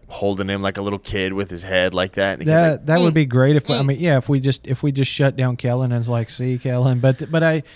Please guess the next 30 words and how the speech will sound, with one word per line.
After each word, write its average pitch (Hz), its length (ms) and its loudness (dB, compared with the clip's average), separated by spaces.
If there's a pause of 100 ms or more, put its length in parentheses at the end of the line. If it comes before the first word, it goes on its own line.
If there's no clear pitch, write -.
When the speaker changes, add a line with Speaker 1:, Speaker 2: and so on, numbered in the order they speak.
(260)
Speaker 2:
but, 170 300 -4
like 156 360 -4
Speaker 1:
<laughs> - 80 -10
See, 117 960 -2
Kellen. 90 540 -4
Speaker 2:
Yeah, 247 180 -4
but 180 200 -4
he 190 180 -6
was, 196 240 -4 (120)
but, 175 220 -2 (140)
but, 160 160 -4 (380)
you 175 140 -6
know, 147 100 0
just - 160 -10
kind 185 160 -4
of 147 80 -4
back 165 200 -2
to 160 100 -4
the 139 80 0
situation 139 800 -2
and, 117 220 -2
and 123 180 -4
it 107 100 -6
being 135 180 0
a 120 40 -2
revenge 123 500 -2
game 123 220 -2
or 113 60 -2
whatever. 113 280 -2
Like, 110 240 -4